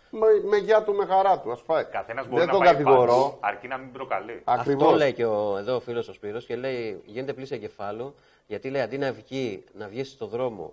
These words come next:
Speaker 3: για τα εργασιακά, για τη Μακεδονία, για όλα αυτά,
Speaker 1: Εντάξει, αυτό είναι, ε, όπως το λέει, έχει δίκιο ο Σάκης.
Speaker 3: βγαίνουν ακριβώς. Τέλος
Speaker 1: Ναι,
Speaker 3: πάντων.
Speaker 1: αλλά να σου πω κάτι. Όχι, έχει, έχει το δικαίωμά του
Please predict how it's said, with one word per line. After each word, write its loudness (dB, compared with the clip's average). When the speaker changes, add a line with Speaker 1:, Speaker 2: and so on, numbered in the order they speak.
Speaker 3:
για -10
τα -8
εργασιακά, -8
για -10
τη -16
Μακεδονία, -10
για -8
όλα -10
αυτά, 2
Speaker 1:
Εντάξει, 0
αυτό 4
είναι, 2
ε, 0
όπως -6
το -6
λέει, -4
έχει -8
δίκιο -10
ο -10
Σάκης. -14
Speaker 3:
βγαίνουν -2
ακριβώς. -8
Τέλος -6
Speaker 1:
Ναι, -2
Speaker 3:
πάντων. 4
Speaker 1:
αλλά 2
να -4
σου -14
πω -8
κάτι. -8
Όχι, -4
έχει, -6
έχει -4
το -4
δικαίωμά -6
του -6